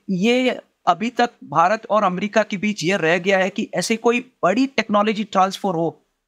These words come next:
डिफेंस से क्षेत्र में जो दर्शाए कि हम भारत अमेरिका पे निर्भर हो सकता है, आप हमको ऐसी टेक्नोलॉजी देंगे जो हमारे पास बिल्कुल नहीं है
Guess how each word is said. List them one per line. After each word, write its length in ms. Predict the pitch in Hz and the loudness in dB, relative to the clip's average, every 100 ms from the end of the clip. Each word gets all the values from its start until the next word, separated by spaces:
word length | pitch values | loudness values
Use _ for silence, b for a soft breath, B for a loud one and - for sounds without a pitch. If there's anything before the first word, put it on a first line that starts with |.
| _ | _
डिफेंस 360 | 160 - 220 214 | -4 0 0 0
से 180 | - 165 | -2 -2
क्षेत्र 400 | - 180 - 185 | -2 -2 -2 -2
में 160 | 196 | -2
जो 460 | 196 196 202 180 165 | -2 0 0 -2 -2
दर्शाए 480 | 160 160 208 190 196 | -2 0 2 0 -2
कि 300 | 208 208 190 | -2 -2 -2
हम 260 | 151 180 143 | -2 -2 -2
भारत 360 | 131 147 180 - _ - | 0 2 0 -4 _ -2
अमेरिका 440 | 147 160 180 185 190 - | 0 0 2 0 0 0
पे 180 | 196 202 | 0 2
निर्भर 400 | 143 131 170 160 | 0 0 -2 0
हो 200 | 156 175 | -2 -2
सकता 320 | 160 - 165 | -2 0 2
है, 180 | 170 151 - | 2 -2 -2
आप 240 | 165 208 208 | 2 2 0
हमको 380 | 170 156 175 185 | -4 -2 0 0
ऐसी 240 | 143 151 220 | -2 -4 -4
टेक्नोलॉजी 560 | - 180 180 175 170 | -4 -2 0 0 -2
देंगे 400 | 151 156 160 190 196 _ _ - | -2 -2 0 -2 -4 _ _ -8
जो 160 | 143 185 | -2 0
हमारे 360 | 143 147 180 | 2 2 2
पास 240 | 202 208 160 | 2 0 0
बिल्कुल 420 | 135 156 - 220 | -2 -2 0 0
नहीं 260 | 190 190 196 | 0 -2 -2
है 140 | 208 | -4